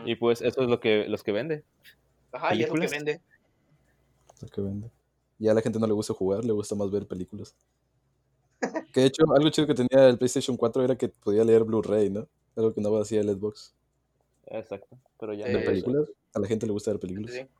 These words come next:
Speaker 1: De hecho, lo que me
Speaker 3: <laughs>
Speaker 1: llamó la atención es de que lo mismo que sacó ya la versión digital, Play cuatro, que, que eso indica que ya, que el mercado está ya prácticamente dejando atrás el formato físico.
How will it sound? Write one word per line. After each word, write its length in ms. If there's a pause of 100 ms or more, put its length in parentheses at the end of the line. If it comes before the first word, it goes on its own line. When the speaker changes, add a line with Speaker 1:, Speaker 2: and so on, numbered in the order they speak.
(1700)
Speaker 1:
De 60
hecho, 120
lo 60
que 100
me 80
Speaker 3:
<laughs> 120
Speaker 1:
llamó 40
la 60
atención 400
es 120
de 120
que 420 (680)
lo 80
mismo 340
que 120
sacó 300
ya 360
la 180
versión 380
digital, 420 (180)
Play 140
cuatro, 380
que, 240 (560)
que 100
eso 140
indica 340
que 160
ya, 420 (640)
que 480
el 80
mercado 800
está 720 (120)
ya 480
prácticamente 600
dejando 280
atrás 280
el 80
formato 340
físico. 440